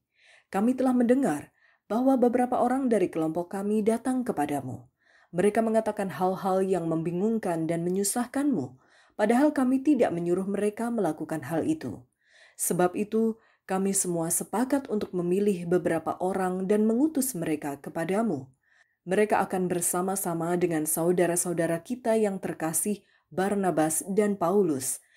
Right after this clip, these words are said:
Kedua orang ini telah mengorbankan hidup mereka untuk melayani Tuhan kita, Yesus Kristus.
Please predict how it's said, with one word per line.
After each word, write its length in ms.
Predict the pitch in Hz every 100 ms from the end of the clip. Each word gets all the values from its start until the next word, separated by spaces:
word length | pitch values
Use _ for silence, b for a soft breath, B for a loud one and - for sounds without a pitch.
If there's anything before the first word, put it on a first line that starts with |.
| b b
Kedua 320 | 185 208 226
orang 160 | 240 240
ini 240 | 247 294
telah 160 | 226 202
mengorbankan 720 | 185 175 180 165 156 151 147
hidup 240 | 180 226
mereka 400 | 214 208 202 214
untuk 240 | - 214 214
melayani 480 | 214 214 220 220 -
Tuhan 320 | 294 262 240
kita, 400 | 180 170 143 147
Yesus 480 | 151 190 - 247 -
Kristus. 800 | 175 156 - 135 123 - -